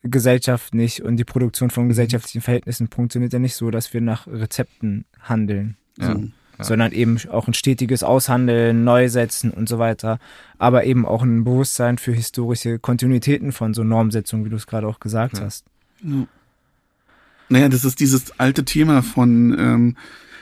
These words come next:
Speaker 2: wo ich noch nicht genau weiß, weiß, wie wir eine Lösung dafür finden, aber wo ich denke, das, das muss eigentlich passieren, dass man wirklich immer wieder checkt, ist das jetzt ein Thema, wo es um eine Ost-West-Differenz geht?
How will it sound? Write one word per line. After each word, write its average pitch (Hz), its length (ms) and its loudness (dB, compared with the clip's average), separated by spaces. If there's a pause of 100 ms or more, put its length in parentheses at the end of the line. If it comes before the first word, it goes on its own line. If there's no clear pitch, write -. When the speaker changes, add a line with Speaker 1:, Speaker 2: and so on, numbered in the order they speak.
(160)
Speaker 2:
wo - 60 4
ich 127 60 4
noch 143 80 6
nicht 139 120 0
genau 139 280 4
weiß, 156 220 0
weiß, 139 220 2
wie 160 80 -4
wir 151 60 2
eine 135 160 2
Lösung 151 360 4
dafür 151 220 -4
finden, - 280 0
aber 135 160 2
wo 131 80 2
ich 135 100 -2
denke, 143 220 -2
das, 139 180 -6
das - 160 -8
muss 143 140 -2
eigentlich 131 200 2
passieren, 170 460 -2
dass 131 140 -4
man 123 180 2
wirklich 135 340 -10 (120)
immer 165 580 -2 (840)
wieder 151 440 -2 (120)
checkt, - 500 -4 (500)
ist - 240 -4
das 147 180 -2
jetzt 143 220 0
ein 139 80 0
Thema, 139 460 2
wo 127 80 0
es 123 100 -4
um - 80 -2
eine 123 120 -2
Ost-West-Differenz 160 880 -4
geht? 139 400 -6